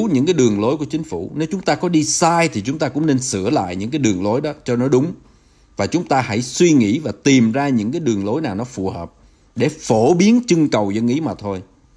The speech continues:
Không có nên tụ tập. Vì chính phủ không có kêu gọi ai tụ tập hết. Vì nếu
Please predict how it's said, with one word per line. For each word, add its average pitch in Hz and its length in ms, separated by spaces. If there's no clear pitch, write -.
Không 127 360
có 139 100
nên 110 220
tụ 87 180
tập. - 280
Vì 95 300
chính 214 260
phủ 110 340
không 131 420
có 139 180
kêu 107 180
gọi 87 260
ai 98 260
tụ 87 220
tập - 260
hết. 107 140
Vì 104 140
nếu 156 300